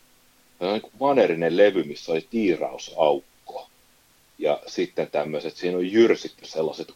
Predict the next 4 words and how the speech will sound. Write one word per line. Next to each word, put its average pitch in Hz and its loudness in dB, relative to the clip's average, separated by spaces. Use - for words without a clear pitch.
urat, 101 -6
jotka - -6
kuva-, 76 -2
kuvastivat 76 -4